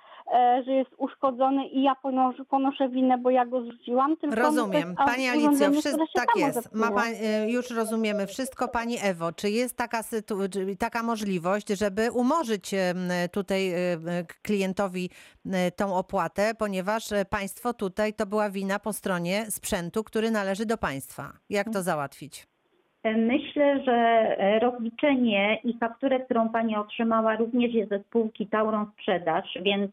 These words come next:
Speaker 3: to ta spółka jest stroną, z którą można rozmawiać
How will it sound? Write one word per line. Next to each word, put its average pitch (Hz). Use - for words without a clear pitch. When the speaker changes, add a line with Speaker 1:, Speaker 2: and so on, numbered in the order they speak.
Speaker 3:
to 208
ta 262
spółka 220
jest 202
stroną, 208
z -
którą 196
można 202
rozmawiać 214